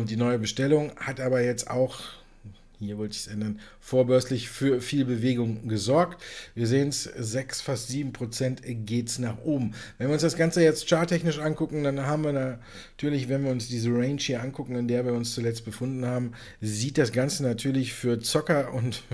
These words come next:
<laughs> für Leute, die chinesische Aktien jetzt in dem Moment, äh, nicht so viel Angst haben wie manch anderer,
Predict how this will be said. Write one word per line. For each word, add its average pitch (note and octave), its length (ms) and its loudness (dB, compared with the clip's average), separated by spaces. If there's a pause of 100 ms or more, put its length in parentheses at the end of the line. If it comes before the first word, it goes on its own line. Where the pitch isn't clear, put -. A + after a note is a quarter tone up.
(100)
<laughs> A#2 520 -8
für - 100 -8
Leute, A2+ 320 0
die A2+ 120 -2
chinesische A2+ 600 -2
Aktien G#2+ 360 -4
jetzt G#2+ 260 -2
in A2+ 220 -6
dem A2 160 -2
Moment, G#2 380 -2
äh, G#2+ 220 -6
nicht B2 160 -6
so - 60 -8
viel C3 180 -6
Angst B2+ 280 -6
haben A#2+ 160 -4
wie A2+ 80 -2
manch G#2 260 -2
anderer, D3 380 -4